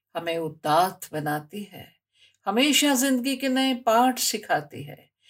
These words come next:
हमें अंतर्दृष्टि से देखने के लिए प्रेरित करती है, हमारे स्वरूप का शुद्धिकरण करती है, हमें भीतर उतरने का मार्ग सुलभ करती है। अंतः तल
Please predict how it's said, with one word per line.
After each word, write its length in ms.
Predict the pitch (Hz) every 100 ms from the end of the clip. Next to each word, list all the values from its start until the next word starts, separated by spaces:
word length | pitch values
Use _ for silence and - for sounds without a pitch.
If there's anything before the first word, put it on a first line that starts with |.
| - _
हमें 220 | 220 240 254
अंतर्दृष्टि 800 | 269 262 277 240 254 240 - 254
से 160 | 254 240
देखने 460 | 254 262 262 240
के 140 | 233 214
लिए 180 | 214
प्रेरित 600 | 214 - 202 240 254 262
करती 420 | - 160 143 _ 156
है, 200 | _ - _ _ - - -
हमारे 300 | 240 277 285
स्वरूप 580 | - - 254 311 285 _
का 60 | 233
शुद्धिकरण 880 | 226 277 240 240 226 214 196 247 247
करती 460 | 208 151 147 - 143
है, 180 | - _ _ _ _ _ _ _ 160
हमें 260 | 160 160
भीतर 480 | 147 143 202 285 302
उतरने 540 | 269 262 269 240 254 247
का 180 | 254
मार्ग 360 | 240 233 233 208
सुलभ 420 | - 202 196 196 -
करती 440 | - - _ -
है। 180 | - _ _ _ _ _ _ _ _
अंतः 600 | 208 226 233 214 - 240 233 _ -
तल 160 | 214